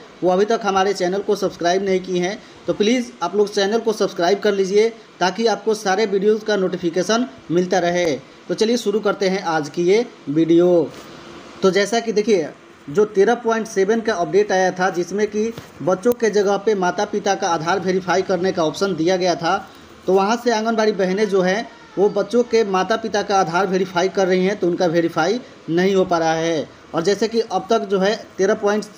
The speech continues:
एट का अपडेट आ चुका है तो आप लोग तेरह पॉइंट एट का अपडेट भी कर लीजिएगा। चलिए यहाँ पे step by step समझते हैं। जो तेरह पॉइंट सेवन में अपडेट आया हुआ था कि बच्चों के जगह पे माता पिता का आधार कार्ड कैसे डालें, तो आप लोग को क्या करना है। देखिए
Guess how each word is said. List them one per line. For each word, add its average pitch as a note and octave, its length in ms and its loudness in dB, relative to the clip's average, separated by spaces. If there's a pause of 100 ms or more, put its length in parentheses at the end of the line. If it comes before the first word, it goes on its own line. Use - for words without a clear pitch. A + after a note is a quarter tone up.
(160)
एट G#3 160 2
का G#3 120 0
अपडेट F#3+ 320 2
आ F#3+ 80 2
चुका F#3+ 260 -2
है G3+ 180 0 (300)
तो F3 60 0
आप F3 140 0
लोग G#3 180 0
तेरह F#3+ 260 4
पॉइंट G3+ 300 0
एट F#3+ 160 0
का G3 140 0
अपडेट F3 340 -2
भी G3+ 220 -4 (380)
कर F#3 100 2
लीजिएगा। E3 440 2 (360)
चलिए A3 220 4
यहाँ G#3+ 160 2
पे A3 160 2
step A3 220 2
by G#3+ 140 4
step G#3+ 200 0
समझते F#3 400 0
हैं। G#3+ 240 -2 (300)
जो F3+ 120 0
तेरह G3 220 2
पॉइंट G#3 300 -2
सेवन G3+ 300 2
में G#3 100 2
अपडेट F#3+ 320 0
आया G3 140 2
हुआ F#3 180 2
था F#3 220 0 (340)
कि F3+ 100 -4
बच्चों F#3 340 0
के A3+ 220 0
जगह F#3+ 340 0
पे G#3+ 240 2
माता F3+ 280 0
पिता G3 260 -2
का F3+ 140 0
आधार E3 300 0
कार्ड G3+ 280 -2
कैसे D#3+ 280 -2
डालें, G3 380 0 (420)
तो G#3+ 80 2
आप G3 200 0
लोग A#3 240 2
को A#3+ 120 0
क्या G3+ 180 0
करना G3+ 320 -2
है। G3+ 120 2
देखिए F#3+ 360 2